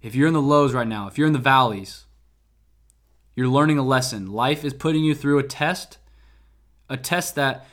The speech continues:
you will learn a significant lesson that will help you long-term in the future. And if you're on a peak right now, you're at a high right now, you're at a success right now, it's probably because of something you learned in an earlier valley in life.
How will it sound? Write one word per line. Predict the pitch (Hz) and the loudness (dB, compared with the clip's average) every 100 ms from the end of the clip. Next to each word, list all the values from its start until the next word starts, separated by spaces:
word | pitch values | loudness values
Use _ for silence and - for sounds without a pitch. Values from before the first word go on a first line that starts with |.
| _ _ | _ _
you | 143 160 | 0 4
will | 147 | 4
learn | 135 156 165 156 | 4 2 2 0
a | - 123 120 | -4 -6 -6
significant | - 143 131 151 156 156 156 123 | -6 -2 0 0 -2 -4 -4 0
lesson | 131 139 175 170 | -2 -2 -4 -4
that | 139 | -4
will | 123 | -4
help | 131 - 147 151 | -4 -2 -2 0
you | 143 135 - - | 0 0 -8 -8
long-term | 120 147 147 151 143 | 0 0 2 0 0
in | 135 | 0
the | |
future. | 127 127 110 104 95 - _ _ _ - | -2 -4 -6 -8 -12 -16 _ _ _ -4
And | 143 | 0
if | 143 | 2
you're | 147 | 2
on | 143 | 2
a | 127 | 0
peak | - 156 165 | 0 0 2
right | 165 | -2
now, | 170 165 165 - - | 0 0 -2 -8 -10
you're | 131 135 | -2 -2
at | 113 | -2
a | - | 0
high | 139 147 | 2 4
right | 151 147 | 2 0
now, | 151 147 - - | 0 -2 -6 -4
you're | 139 | 0
at | 135 | 0
a | |
success | 127 127 - 147 147 - | 0 -6 -4 -2 -2 -2
right | 156 | -2
now, | 160 160 156 - _ _ _ | 0 -2 -4 -14 _ _ _
it's | 139 135 | -8 -6
probably | - 190 214 147 | 2 4 4 0
because | 139 147 139 131 - - _ _ | 0 2 0 0 -6 -18 _ _
of | 127 | -6
something | - 156 156 | -2 -2 0
you | 139 120 | 0 0
learned | 139 147 143 135 127 - _ _ | 2 4 2 0 -6 -20 _ _
in | - 123 | -8 -6
an | 123 | -4
earlier | 147 156 147 135 | 0 2 4 2
valley | 127 120 120 113 | 2 2 0 -2
in | 107 | -6
life. | 104 95 - | -8 -10 -16